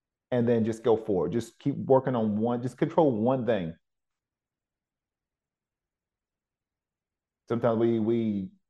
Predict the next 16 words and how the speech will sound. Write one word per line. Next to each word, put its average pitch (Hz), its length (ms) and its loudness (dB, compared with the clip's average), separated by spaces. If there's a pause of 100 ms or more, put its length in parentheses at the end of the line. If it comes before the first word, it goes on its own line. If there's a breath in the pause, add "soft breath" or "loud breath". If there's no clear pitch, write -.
(240)
sort 147 200 2
of 101 260 -2
go 123 180 2
fast 117 340 0
forward 127 180 2
and 113 80 -4
feel 120 120 0
like, 101 280 -2
"Hey, 117 160 -2
we 104 140 0
wanna 110 220 -2
get 107 240 0
right 107 320 0
here. 107 220 0
We 104 100 0
wanna, 107 300 -4